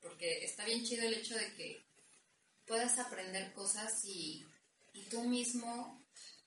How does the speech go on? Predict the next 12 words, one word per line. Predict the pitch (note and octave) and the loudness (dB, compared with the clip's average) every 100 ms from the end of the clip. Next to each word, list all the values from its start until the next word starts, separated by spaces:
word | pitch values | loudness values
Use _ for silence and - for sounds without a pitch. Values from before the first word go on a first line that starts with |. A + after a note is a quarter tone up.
| _ _ _ - - | _ _ _ -20 -14
ponerte | G3 G3 F#3+ - - A#3+ A#3 | -6 0 0 0 0 2 2
a, | - - F3+ F#3 - - | 0 -2 -4 -6 -12 -12
a | G3+ | -8
confrontar | G3+ G3 G3 F3 E3+ - F#3 F#3 F#3 - _ _ _ _ _ _ _ - - _ - - | -6 -6 -4 -6 -6 -2 2 2 0 -12 _ _ _ _ _ _ _ -20 -20 _ -20 -8
lo | G#3+ | -4
que | G#3+ | 2
has | G#3+ C4 | 4 4
aprendido | B3+ G#3+ G#3 A#3 | 2 -2 2 2
y | A3+ | 2
el | G3 F#3 | 0 -4
por | E3 - | -8 -6
qué. | G3 F#3+ - | -6 -6 -10